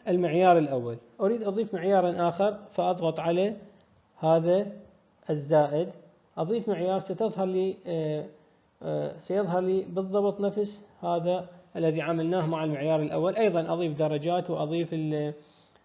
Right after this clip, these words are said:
آه، أضيف النقاط اللي هي الدرجات وأضيف العناوين، عناوين هذه المستويات، فتصبح لدي ثلاث معايير، كل معيار فيه ثلاث مستويات.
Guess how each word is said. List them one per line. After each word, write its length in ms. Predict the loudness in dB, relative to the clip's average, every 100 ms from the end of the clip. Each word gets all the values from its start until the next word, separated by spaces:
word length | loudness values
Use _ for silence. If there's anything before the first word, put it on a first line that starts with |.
| _ _
آه، 300 | -4 -2 -2
أضيف 260 | 0 0 0
النقاط 480 | -2 0 4 4 4
اللي 120 | 0
هي 100 | -2
الدرجات 500 | 0 -4 0 -2 0
وأضيف 320 | -2 -2 -4
العناوين، 580 | -6 -4 -4 -2 -4 -6
عناوين 400 | -6 -4 -4 -2
هذه 220 | -2 -2
المستويات، 720 | -4 -6 -4 -2 0 0 -2 -4 -16 -20 -20 -20 -20 _
فتصبح 640 | -2 2 2 2 0 -2 2
لدي 540 | 2 4 4 4 2 0 -14 _ _ -20
ثلاث 680 | 2 6 6 6 2 -8 -20 -20 _ _
معايير، 720 | -4 -2 0 0 0 -2 -4 -12 -20 -4
كل 220 | -2 -2
معيار 380 | -2 -2 -2 -4
فيه 340 | -8 -6 -6
ثلاث 440 | -2 0 0 -2
مستويات. 680 | -6 -4 -2 0 0 -4 -8